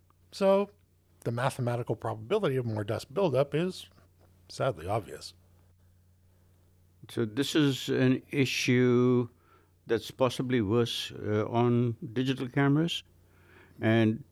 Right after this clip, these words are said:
Speaker 2: surely the manufacturers must know about this. Are there things they, the, the manufacturers, have done, could have done, should have done to avoid this?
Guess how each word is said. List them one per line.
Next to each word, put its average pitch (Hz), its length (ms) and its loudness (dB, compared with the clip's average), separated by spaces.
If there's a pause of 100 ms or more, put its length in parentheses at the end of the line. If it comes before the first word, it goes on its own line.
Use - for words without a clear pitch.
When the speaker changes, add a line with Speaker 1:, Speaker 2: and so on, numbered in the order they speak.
(520)
Speaker 2:
surely 240 320 0
the 131 80 4
manufacturers 131 680 2
must 101 280 -6
know 151 200 4
about 131 320 -8
this. - 280 -8 (240)
Are 120 200 0
there 127 220 4
things 143 800 2
they, 117 600 0
the, 95 360 -2
the 98 140 -2
manufacturers, 95 840 -2 (480)
have 117 340 0
done, 123 520 2
could 127 160 0
have 143 160 2
done, 110 380 -2
should 123 260 -2
have 151 140 0
done 139 340 0 (1080)
to 123 160 2
avoid 107 420 0
this? - 380 -4